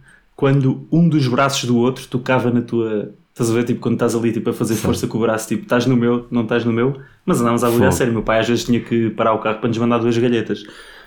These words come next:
Speaker 1: E eu
Speaker 2: Também
Speaker 1: acho
Speaker 2: é
Speaker 1: que isso foi
Speaker 2: triste.
Speaker 1: das piores, das piores. O quê? Isso é o teu número um? <laughs>
Speaker 2: N-, não, mas estava aqui no meu top uma coisa parecida e vou ter de dar agora,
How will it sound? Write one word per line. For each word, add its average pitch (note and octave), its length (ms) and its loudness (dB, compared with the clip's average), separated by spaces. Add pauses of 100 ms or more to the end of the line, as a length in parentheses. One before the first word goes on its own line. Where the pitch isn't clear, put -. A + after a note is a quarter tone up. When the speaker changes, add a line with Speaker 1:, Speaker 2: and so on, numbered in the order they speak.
(120)
Speaker 1:
E A#2 80 -2
eu A2+ 40 4
Speaker 2:
Também A2+ 100 6
Speaker 1:
acho G2+ 100 4
Speaker 2:
é - 40 4
Speaker 1:
que - 40 2
isso F#2+ 120 0
foi A#2 100 2
Speaker 2:
triste. G#2+ 160 0
Speaker 1:
das - 60 -16
piores, A#2 640 0 (280)
das C3+ 260 2
piores. A2 500 0
O A2+ 100 -2
quê? G#2+ 120 0
Isso G2+ 160 -2
é A#2 60 2
o - 20 -8
teu - 120 -4
número A#2+ 200 0
um? G#2 260 -2 (100)
<laughs> - 720 -6
Speaker 2:
N-, - 240 -4
não, G#2 280 2
mas F#2 180 0
estava F#2+ 200 0
aqui F#2+ 160 0
no G2 60 4
meu F#2+ 160 4
top F#2+ 220 0
uma G2 80 0
coisa G2 200 -2
parecida F#2 540 -2
e G2 140 -4
vou F#2 200 -4
ter F#2+ 200 -2
de F2+ 60 -4
dar F2+ 220 -6
agora, F#2 320 -10